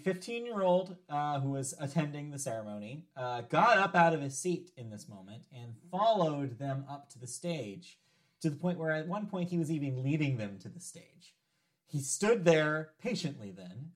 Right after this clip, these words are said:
as the thank yous happened. No one noticed that he was there and not part of the From Software crew. Security didn't do anything.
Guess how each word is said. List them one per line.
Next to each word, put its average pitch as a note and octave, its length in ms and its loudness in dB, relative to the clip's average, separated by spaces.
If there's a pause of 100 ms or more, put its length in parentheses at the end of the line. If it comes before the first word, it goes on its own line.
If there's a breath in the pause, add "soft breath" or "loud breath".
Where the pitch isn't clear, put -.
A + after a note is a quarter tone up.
as B2 380 -8
the C3 80 -6
thank C3+ 360 -2
yous G#2+ 220 -14
happened. - 480 -20 (580)
No E3 260 8
one C4 360 6
noticed G#3+ 500 2
that C#3 160 0
he C#3+ 100 -4
was C3+ 220 -4
there F3+ 280 0
and C3+ 200 -4
not D#3+ 340 -4
part D3+ 340 0
of B2+ 520 -2
the A#2+ 380 -8 (100)
From B2+ 220 -2
Software A#2 580 -8
crew. B2 460 -18 (500)
Security F3 600 2
didn't F#3 280 -2
do D3 180 -6
anything. C#3+ 600 -8